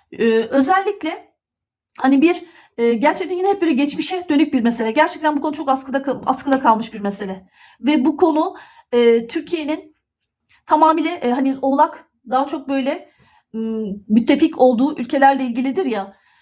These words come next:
E, sanki bu konunun içinde yine de, e, bir Rusya meselesi var gibi geldi bana. E, Rusya meselesi var gibi ve geldi ve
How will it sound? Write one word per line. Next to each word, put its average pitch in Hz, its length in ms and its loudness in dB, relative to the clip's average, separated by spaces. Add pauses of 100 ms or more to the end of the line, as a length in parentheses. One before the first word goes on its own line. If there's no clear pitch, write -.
(140)
E, 214 160 0
sanki 381 380 0
bu 320 80 -4
konunun 349 260 -4
içinde 339 380 -6 (140)
yine 320 280 0
de, 294 240 -2
e, 233 260 0
bir 320 180 2
Rusya 311 420 -2
meselesi 302 680 -2
var 294 140 6
gibi 262 200 -2
geldi 214 300 -4
bana. 220 360 -6
E, 214 260 -4
Rusya 285 280 -6
meselesi 240 560 -4
var 247 140 2
gibi 254 260 -4
ve 254 80 -2
geldi 233 400 0
ve 302 100 -2